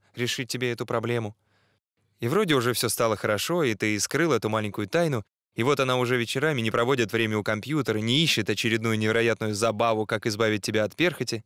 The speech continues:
И более того, вы вместе идете в кровать. И то самое ощущение, которое так нравилось тебе, и то ощущение, которое ты потерял за последние две недели, снова к тебе вернулось.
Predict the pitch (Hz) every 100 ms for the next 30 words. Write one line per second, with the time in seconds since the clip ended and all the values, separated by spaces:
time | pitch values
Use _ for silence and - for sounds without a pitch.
0 | _ _ 110 92 135 190 117 98 90 -
1 | _ _ _ _ _ 104 107 95 120 175
2 | - 95 98 - - 90 87 - _ _
3 | _ _ _ _ 104 107 - 131 117 107
4 | 113 - 156 135 107 117 117 110 - 143
5 | 135 110 107 131 131 104 - - 101 -
6 | - _ _ 107 117 120 120 117 127 110
7 | 110 113 120 110 120 117 120 113 143 123
8 | 110 110 117 104 107 101 101 95 95 90
9 | - 120 185 - 107 104 104 101 90 -